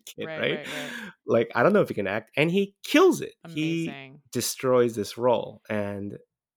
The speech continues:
Speaker 1: I don't know. It's, it's really just inspiring.
Speaker 2: A, and he says in interviews that it was watching Crazy Rich Asians that made him get
Speaker 1: Mm-hmm.
Speaker 2: back into the business because he finally saw a path forward for him in the industry.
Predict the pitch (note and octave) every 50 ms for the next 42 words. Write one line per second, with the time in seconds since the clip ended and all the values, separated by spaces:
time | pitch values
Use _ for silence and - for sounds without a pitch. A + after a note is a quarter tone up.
0 | _ _ - A2 G#2+ G2 F#2+ F#2 E2+ E2+ - - - A2+ A2 - - F3 - -
1 | D4+ D#4+ D#4 C#4 - A2+ - - F#2+ - - - - - F2+ F#2 F#2+ F2+ F#2 F#2
2 | - B3 B3 A#3 A3 - B3 B3 A3+ - - C4 C4+ D4 C#4 A#3 G3 F3+ F#3+ F3
3 | - G3 A3+ B3 A#3 F#3+ E3 D#3 B2+ C3 C3+ D3+ D#3+ E3 - - - E3+ D#3 D3+
4 | D3 - _ _ - G3+ F3+ - G3 G3+ G3 F3 F3 D#3+ D3+ F3 F3 F#3+ G#3 -
5 | - - G3 F#3 F3+ E3 - - F#3+ F#3+ G3+ G3+ - G3 E3+ D#3 F3+ F3+ - -
6 | - - F3 G#3+ C4+ B3+ - E3 G2+ F#2 D#2 A2 - _ - F3+ - F#3 F#3 G3
7 | G3 F#3+ D#3+ F3 F#3+ - G3+ F#3+ F#3+ F3+ F#2 - F3+ F3+ F#3 - - E3+ - -
8 | D3+ D#3 D3 - G#3 A3+ G3 - C#3+ A2+ F2 D#3+ - - - F#3+ - G#3 F#3 -
9 | A3 G#3+ F#3+ - - G#3 F#3+ G3 G#3 A3 A3 G#3+ G3+ F#3+ F#3+ F3 - - - F3
10 | F3 E3+ D#3+ D#3 E3 - - E3+ D#3+ D3+ - - - - F#3 F3+ G3 G3 F#3+ E3+
11 | D3 - - D3 - D#3 D3 D3 D3+ C#3+ C#3+ D3+ D#3 F3+ F#3+ F#3+ F3+ - - -
12 | - G#2 E2 - E3+